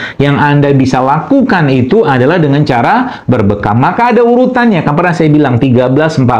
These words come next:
belas, lima belas pada tanggal setiap bulan. Sudah Allah, sudah Rasulullah sallallahu alaihi wasallam, eh, jelaskan kepada kita semua. Dan tiga belas itu kita disunahkan berpuasa, empat belas berpuasa, lima belas berpuasa, ya. Dan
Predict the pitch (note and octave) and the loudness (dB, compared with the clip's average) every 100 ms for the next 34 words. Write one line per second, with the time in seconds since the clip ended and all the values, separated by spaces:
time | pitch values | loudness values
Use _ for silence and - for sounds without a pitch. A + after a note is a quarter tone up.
0 | C3 D3 D3 C3+ B2 A#2+ A#2 A2+ G2+ A#2 | 0 -2 -2 0 2 2 2 0 -4 -4
1 | A#2+ C3 C3 C#3 D3 C#3+ C#3+ C3+ A#2+ A2 | -2 -2 -2 0 -2 -2 -2 -2 0 2
2 | B2 A#2 F#2+ F2 - - - C#3 C3+ C#3 | 2 0 -2 -4 -8 -6 -2 0 0 0
3 | D3+ E3 B2+ C#3 C3+ C3 - D3+ D3 C3 | 0 0 -2 0 0 0 0 0 -2 -2
4 | B2 D3+ F3 - - - B2+ A#2+ C3 C3+ | -2 -2 -2 -4 -8 -6 -2 0 0 -2
5 | C3 A#2+ A#2+ A#2 A#2 A#2 A2 A#2+ A#2+ A2+ | -2 0 0 0 -2 -2 -2 0 0 2
6 | A#2+ C#3+ C#3 - A#2 B2 C#3 C3 C#3+ E3+ | 0 0 -2 0 0 2 0 0 0 0
7 | E3 - - - B2+ C3+ C3 C#3 B2+ C3 | -2 -4 -6 -4 -2 0 0 0 -2 -2
8 | B2+ B2+ A#2+ C3 B2 A#2+ F3 F3+ D#3 A2 | 0 0 0 -2 -2 -2 -2 -2 -2 -2
9 | A#2+ C3 B2 B2 C3 A#2+ B2 E3+ F3 D3+ | 0 0 0 0 -2 -2 -2 -2 0 0
10 | B2 B2+ C#3 C3 A#2 B2+ A#2+ A#2 E3 G3+ | 0 0 0 0 0 0 -2 -2 -2 -2
11 | B3+ - _ _ C3 D3+ A#3 - - - | -4 -10 _ _ -4 -2 -4 -8 -18 -20
12 | - A#2 D#3+ E3 C3+ A2 | -4 -2 0 0 0 -2